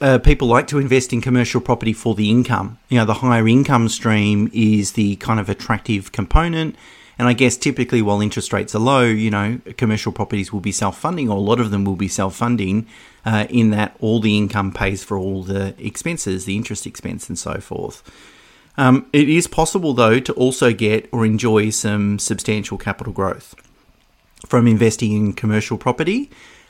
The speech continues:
Um, and that typically happens in sort of two circumstances.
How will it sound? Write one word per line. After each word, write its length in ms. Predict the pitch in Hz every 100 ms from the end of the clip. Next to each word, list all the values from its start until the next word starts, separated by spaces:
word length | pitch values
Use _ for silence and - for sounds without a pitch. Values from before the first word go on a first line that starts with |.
| -
Um, 340 | 131 127 123 139
and 380 | 143 139 139 143
that 200 | 165 - -
typically 540 | 202 196 190 190 151
happens 680 | 127 120 127 117 110 107 -
in 560 | 123 117 110 107 110
sort 200 | 113 110
of 60 | -
two 420 | - 123 120 123 - _ _ -
circumstances. 1040 | - 113 113 101 104 104 - 92 117 -